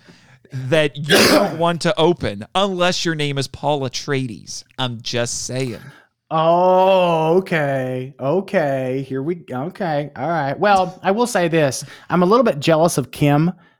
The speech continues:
Speaker 2: that she got to talk about Gamera three when I s-, explicitly asked you for months to talk about Gamera three. You know, I, I see where,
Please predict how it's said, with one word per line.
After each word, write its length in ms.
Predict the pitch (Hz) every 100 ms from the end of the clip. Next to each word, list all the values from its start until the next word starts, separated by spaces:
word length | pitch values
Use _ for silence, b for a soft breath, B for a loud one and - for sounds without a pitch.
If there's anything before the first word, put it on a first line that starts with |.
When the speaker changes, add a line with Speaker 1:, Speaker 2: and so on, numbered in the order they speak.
| _
Speaker 2:
that 160 | 135 -
she 300 | - 135 139
got 240 | 151 151
to 60 | -
talk 300 | 156 156 151
about 340 | 156 156 -
Gamera 460 | 139 156 160 160 160
three 400 | 160 165 175 214 _ -
when 240 | 139 135
I 200 | 131 147
s-, 160 | 139 -
explicitly 1080 | 127 - - - 143 165 165 180 131 147 -
asked 420 | 135 151 151 -
you 180 | 160 147
for 360 | - 156 151 135
months 760 | 127 123 123 165 185 - - -
to 80 | 175
talk 280 | 190 180
about 240 | 175 175 165
Gamera 460 | 185 196 202 202
three. 340 | 196 220 220 233 B B B B B B B B _ _ _ _ _
You 120 | - 240
know, 220 | 220 226
I, 500 | - - - - 220
I 100 | 185
see 240 | 202 - 220
where, 260 | 202 190